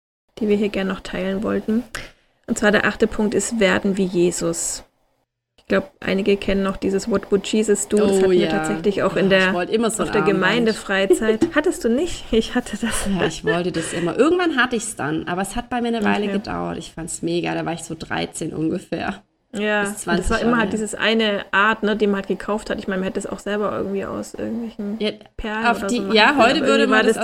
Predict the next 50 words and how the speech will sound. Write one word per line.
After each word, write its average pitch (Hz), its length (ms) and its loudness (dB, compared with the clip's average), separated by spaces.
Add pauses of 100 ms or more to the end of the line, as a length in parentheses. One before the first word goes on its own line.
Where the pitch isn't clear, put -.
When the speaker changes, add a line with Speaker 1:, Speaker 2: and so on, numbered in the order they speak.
Speaker 1:
dieses 208 140 2
Speaker 2:
Perlen 311 220 2
machen, 226 180 2
aber 214 160 2
früher 240 180 0
war 240 80 2
das 233 100 -4
ja 240 60 2
Speaker 1:
Ja, 208 60 0
Speaker 2:
dieses 214 360 -2
Speaker 1:
wahrscheinlich. 220 280 4
Speaker 2:
Stoffband 220 540 2
mit 214 100 -2
eingestickten 214 520 2
Speaker 1:
Ja, 220 60 4 (120)
genau. 208 120 4
Speaker 2:
in - 60 2
weiß, 196 400 0
W 190 180 2
W 190 200 2
J 180 100 -2
D. 214 40 -2
Speaker 1:
Ja, 208 80 0
genau. 208 300 4
Speaker 2:
Irgendwann 190 300 0
haben 185 80 0
sie 185 100 -4
noch 180 140 -4
andere 180 280 -6
Speaker 1:
Ja. 214 80 -2
Speaker 2:
Farben 190 180 0
gemacht 233 160 -2
und 196 120 -4
so 202 80 -2
ein 202 160 -2
komischer 214 300 -4
Plastikverschluss, 196 880 -4 (420)
wo 190 60 -6
man 196 160 2
das 190 100 -6
so 190 80 -4
Speaker 1:
Ja, 202 140 4
genau. 208 60 2
Speaker 2:
durchgefädelt 185 600 0
hat. 180 260 -2
Speaker 1:
Ja. 214 280 0
Speaker 2:
Mhm. 240 520 2
Speaker 1:
<laughs> - 920 -6
Und 214 120 4
das 233 100 8